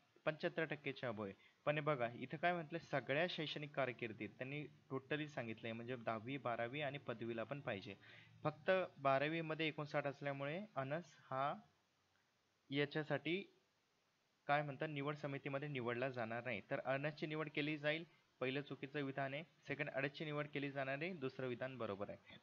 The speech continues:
बघा, आन्सरमध्ये पण बघूया आपण, केवळ निष्कर्ष दोन पालन करतं, ओके. तर ह्या पद्धतीने लक्षात ठेवा, जे काही आपल्याला समोर दिलं आहे त्याला, त्याच विधानाला धरून चालायचं, म्हणजे आपला answer बरोबर येतं,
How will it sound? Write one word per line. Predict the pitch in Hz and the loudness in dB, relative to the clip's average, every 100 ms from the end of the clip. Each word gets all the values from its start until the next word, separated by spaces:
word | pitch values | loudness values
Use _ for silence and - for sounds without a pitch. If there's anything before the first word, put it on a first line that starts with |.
| - | 0
बघा, | 131 123 | 4 4
आन्सरमध्ये | 117 151 151 147 | 2 -2 0 0
पण | 151 151 | 0 -2
बघूया | 139 131 127 | -2 0 -2
आपण, | 123 170 - - _ | -2 -6 -10 -20 _
केवळ | 147 151 165 | 2 4 2
निष्कर्ष | 151 - 151 147 | 0 -2 -2 -2
दोन | 156 127 131 | -2 -2 -2
पालन | 127 113 117 | 0 0 0
करतं, | 107 98 - 95 - | -4 -6 -4 -8 -6
ओके. | 135 131 95 - _ _ - | -8 -4 -4 -6 _ _ -6
तर | 131 | -2
ह्या | 127 | 0
पद्धतीने | 143 151 147 151 151 | 2 0 -2 -2 -2
लक्षात | 143 - 151 | -2 0 -2
ठेवा, | 147 135 151 - - _ | -2 0 0 0 -12 _
जे | 131 | 0
काही | 151 170 | 6 8
आपल्याला | 160 165 170 | 8 6 4
समोर | - 143 156 | 2 4 4
दिलं | 147 151 151 | 4 4 4
आहे | 143 143 156 | 4 4 0
त्याला, | 151 - 139 143 156 - - _ _ _ _ - | -2 -2 0 2 2 0 -12 _ _ _ _ 4
त्याच | 160 170 - | 6 6 -2
विधानाला | 139 139 143 143 151 | -4 -2 0 2 0
धरून | 139 135 | 0 -4
चालायचं, | 139 135 131 131 151 | -2 0 0 -2 -4
म्हणजे | 143 127 | -4 -2
आपला | 123 131 | -2 -2
answer | 117 110 131 | -4 -4 -4
बरोबर | 113 101 98 | -2 -2 -4
येतं, | 90 87 | -6 -8